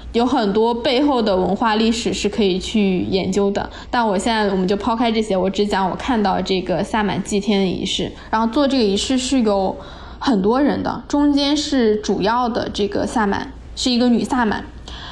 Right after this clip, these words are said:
然后她是戴着就是像印第安一样的或萨满的那个头饰，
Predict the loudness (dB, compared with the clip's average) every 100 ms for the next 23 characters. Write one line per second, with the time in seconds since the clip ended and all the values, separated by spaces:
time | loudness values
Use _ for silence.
0 | -2 0 2 2 -2 -2 0 0 -2 -2
1 | 0 2 4 2 -2 -2 0 2 2 2
2 | 0 0 -2 -6 -14 -10 -2 0 2 2
3 | 2 4 4 4 4 4 2 2 2 0
4 | 0 0 0 2 2 2 2 0 0 0
5 | -2 -2 -2 -2 -2 -2